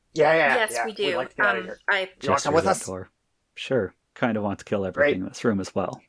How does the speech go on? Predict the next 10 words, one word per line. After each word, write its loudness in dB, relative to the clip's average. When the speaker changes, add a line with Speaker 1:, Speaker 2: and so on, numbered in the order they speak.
Speaker 3:
but -4
you 4
look 0
like 0
you 4
might 0
need 0
a -8
rear -4
guard. -6